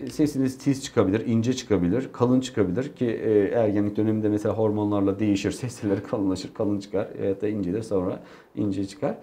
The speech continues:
Bu ayrı bir problem. Yani konuşmayla alakalı bir şey değil. Yani orada ışık tutmak istemiyorum. Yani bu çocuk konuşamıyorsa,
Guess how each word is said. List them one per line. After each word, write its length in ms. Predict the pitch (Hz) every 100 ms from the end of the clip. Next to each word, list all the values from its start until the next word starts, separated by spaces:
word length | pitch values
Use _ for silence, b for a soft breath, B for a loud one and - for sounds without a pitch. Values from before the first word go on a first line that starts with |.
| B B _
Bu 160 | - -
ayrı 220 | 180 196
bir 260 | 151 117 101
problem. 300 | 110 - -
Yani 160 | 139 139
konuşmayla 640 | 143 143 151 147 135 131
alakalı 420 | 127 117 127 135
bir 100 | 120
şey 220 | 117 143
değil. 160 | 113 113
Yani 160 | 120
orada 180 | 113 113
ışık 220 | 113 -
tutmak 220 | - 117 113
istemiyorum. 280 | 101 113 117
Yani 60 |
bu 40 | 117
çocuk 200 | 117 113
konuşamıyorsa, 880 | 120 120 160 165 104 92 104 -